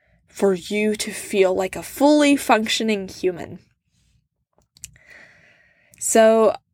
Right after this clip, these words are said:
for me this year, I think one of the big things that I need to focus on, both in my self-care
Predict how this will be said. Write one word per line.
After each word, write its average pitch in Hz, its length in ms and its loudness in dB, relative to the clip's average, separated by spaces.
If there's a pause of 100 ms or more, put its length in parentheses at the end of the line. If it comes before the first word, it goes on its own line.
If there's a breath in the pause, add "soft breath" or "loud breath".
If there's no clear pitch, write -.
(200)
for 254 180 2
me 247 540 2
this - 320 -4
year, 202 400 0 (360)
I 226 80 -2
think 214 460 0 (120)
one 214 240 0
of 220 120 -2
the 240 100 0
big 214 220 2
things 196 340 -4
that - 200 -8
I 240 200 2
need 233 220 0
to 214 40 -2
focus 208 440 -4
on, 196 340 -4
both 254 300 2
in 269 140 4
my 196 140 -2
self-care 185 920 -4